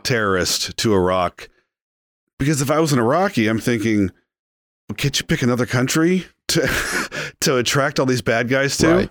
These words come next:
Speaker 2: right.
Speaker 1: Uh, and so that feels to me like a, a, a late explanation for, you're using truth,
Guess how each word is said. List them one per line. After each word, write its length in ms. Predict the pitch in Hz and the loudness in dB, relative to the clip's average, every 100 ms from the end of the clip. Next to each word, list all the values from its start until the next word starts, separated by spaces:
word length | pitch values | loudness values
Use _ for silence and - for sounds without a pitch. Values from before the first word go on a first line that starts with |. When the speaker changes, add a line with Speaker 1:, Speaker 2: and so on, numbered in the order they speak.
| - - | -6 -4
Speaker 2:
right. 240 | 117 110 | -2 0
Speaker 1:
Uh, 240 | 110 104 78 | 2 2 2
and 140 | 113 | 2
so 280 | - 147 131 - - - - | 2 0 0 -4 -12 -10 -2
that 240 | 160 143 | 0 0
feels 360 | - 180 165 - | 0 2 2 2
to 100 | 135 | 2
me 160 | 131 | 4
like 340 | 120 104 98 - | 4 2 2 0
a, 440 | 95 90 85 82 - - | 2 2 2 0 -4 -2
a, 200 | 95 85 - _ _ _ _ _ _ _ _ - | 0 0 -4 _ _ _ _ _ _ _ _ -2
a 140 | 110 | 0
late 520 | 95 92 101 123 131 - _ | 2 4 4 2 0 -4 _
explanation 1200 | 117 120 - 107 95 95 101 - 98 90 85 78 | -4 -2 -4 0 0 0 0 0 0 0 -2 -4
for, 580 | - - 101 92 87 78 - | -8 -2 0 2 0 -2 -2
you're 220 | 104 110 | -2 2
using 440 | 120 185 151 131 | 2 2 2 0
truth, 680 | 113 - 143 127 107 - - | 0 0 2 2 0 -4 -12